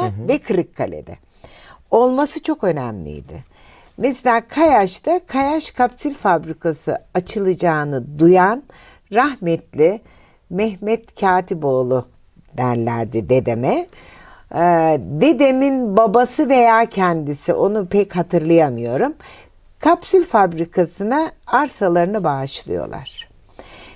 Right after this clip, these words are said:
Speaker 2: Ve bağışlamasının amacını rahmetli dedeciğim şöyle anlatırdı. Ee, Kayaş'ın çevre köyleri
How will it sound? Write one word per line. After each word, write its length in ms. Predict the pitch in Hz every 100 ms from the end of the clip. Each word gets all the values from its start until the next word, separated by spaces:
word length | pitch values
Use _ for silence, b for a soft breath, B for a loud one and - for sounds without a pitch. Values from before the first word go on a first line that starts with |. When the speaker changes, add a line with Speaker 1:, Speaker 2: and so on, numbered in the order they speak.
| B
Speaker 2:
Ve 200 | 233 294
bağışlamasının 960 | 277 262 285 - 262 277 285 - 302 269
amacını 680 | 202 180 160 170 185 285 339 -
rahmetli 640 | 226 262 220 190 185 185 175
dedeciğim 580 | 233 175 160 - 226 214
şöyle 320 | - 160 143
anlatırdı. 720 | 117 87 90 - - - - _ B B B B B -
Ee, 480 | 175 185 175 170 156
Kayaş'ın 640 | - 277 381 349 - 208 214
çevre 460 | - 220 202 214 269
köyleri 680 | - 175 147 131 120 170